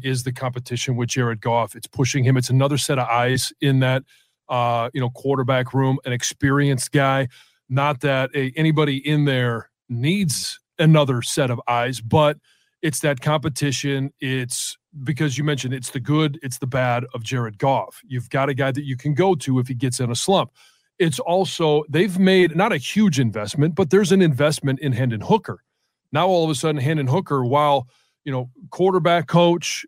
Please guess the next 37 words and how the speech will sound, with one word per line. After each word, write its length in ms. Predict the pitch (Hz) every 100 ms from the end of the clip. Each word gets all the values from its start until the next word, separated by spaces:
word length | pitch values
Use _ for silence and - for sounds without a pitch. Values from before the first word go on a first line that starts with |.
| -
head 300 | - 180 151
coach, 440 | 160 165 165 156 - 170
offensive 480 | 165 165 147 131
coordinator 600 | - 180 226 160 131 131
are 160 | 156 151
all 200 | 175 160
focused 680 | 135 - 190 190 160 139 - -
on, 540 | 147 143 139 139 139 -
and 180 | 220 208
everybody 360 | 165 147 143
is 100 | 139
focused 380 | - 151 131 -
on 100 | 127
Jared 360 | 127 139 120 113
Goff 380 | 165 160 139 -
and 220 | 147 135
making 340 | 147 165 151 135
him, 260 | 156 143
giving 260 | 127 156 143
him 140 | 147
all 160 | 143 135
the 80 | 120
tools 340 | - 147 120
necessary. 680 | 139 175 - 131 139 127 127 - - - _ -
You've 180 | 185 175
also 320 | 180 180 180
got 240 | 160 156
a 40 | 139
guy 580 | 143 151 156 143 135 131 _ _ _ -
in 200 | 156 135
Teddy 260 | 147 139
Bridgewater, 580 | 120 156 175 131 135 127 127
if 160 | 139
he 100 | 143
does 300 | 120 147 143 -
come 300 | 147 147 127
here, 360 | 139 135 131